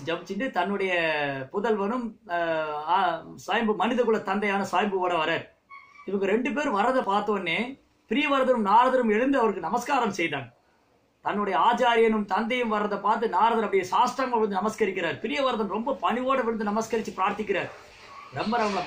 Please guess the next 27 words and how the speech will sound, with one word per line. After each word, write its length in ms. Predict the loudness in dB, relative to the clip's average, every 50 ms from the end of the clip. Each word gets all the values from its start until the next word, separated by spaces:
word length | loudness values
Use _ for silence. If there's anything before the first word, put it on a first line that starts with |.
| -2 -2
மனதார 380 | 0 2 2 4 4 4 2
ஆசீர்வதிச்சார். 560 | 2 0 0 0 0 0 -2 -2 -2 -4 -4 -4 -8 -12 -8
பிரம்மரும் 460 | -4 -2 0 2 2 2 2 2 0 -2
சுயம்பு 440 | -4 -2 -2 0 2 2 0 0 0
மனுவும். 260 | -2 -4 -6 -6 -8 -12 _ _ _ _ _ _ _
இப்ப 120 | _ -12 -12
சொன்னார் 420 | -10 -8 -6 -2 0 0 0 -2
பிரம்மர் 220 | -4 -6 -6 -6 -6
ரொம்ப 240 | -6 -4 -2 0
அழகா, 380 | 0 2 2 0 0 0 -2 -6 -12 _ _ _ _ _ _ -4
"பிரியவரதா, 600 | -4 -2 -2 -2 -2 0 2 2 2 2 2 -2 -6 _ _ _ _ -12
உன் 180 | -8 -8 -6 -4
தந்தையினுடைய 600 | -4 -2 0 2 2 4 4 2 2 0 -2 -2
காலம் 320 | 0 2 2 2 2 2 0
முடிந்தது, 500 | -2 -4 -2 -2 -2 -2 -2 -4 -6 -10 _ _ _ _ -10
நீயே 340 | -8 -4 2 4 6 6
நீ 100 | 6 4
பாராள 480 | 2 0 2 2 2 4 4 4 4 4
வேண்டும், 380 | 2 0 0 -2 -2 -6 -8 -10 _ _ _ _ _
நீ 180 | -8 -6 -4 -2
ராஜ்யத்தை 520 | 2 2 2 2 4 2 2 2 2 0
ஏற்றுக்கொள், 540 | 0 -2 -2 -4 -4 0 0 0 0 0 -2 -10 _ _ _
உன் 200 | -10 -8 -6 -4
தந்தை 360 | -4 -4 -4 -2 -2 -4 -2
வா-, 160 | -2 -4 -4 -2 -2
கானகம் 320 | -2 0 0 -2 -4 -6
வரட்டும்." 460 | -6 -8 -8 -10 -12 -12 -14 -14 -16